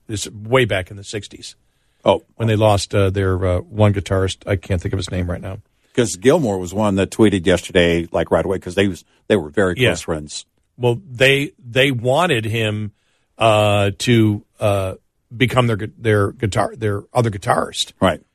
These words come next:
Speaker 1: And they were afraid to approach him.
Speaker 2: Yeah. There, uh, so Jeff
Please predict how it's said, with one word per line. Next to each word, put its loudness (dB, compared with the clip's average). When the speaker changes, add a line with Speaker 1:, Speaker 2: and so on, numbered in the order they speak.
Speaker 1:
And 2
they 2
were -2
afraid 0
to 0
approach 2
him. -12
Speaker 2:
Yeah. 0
There, 6
uh, -4
so 0
Jeff 4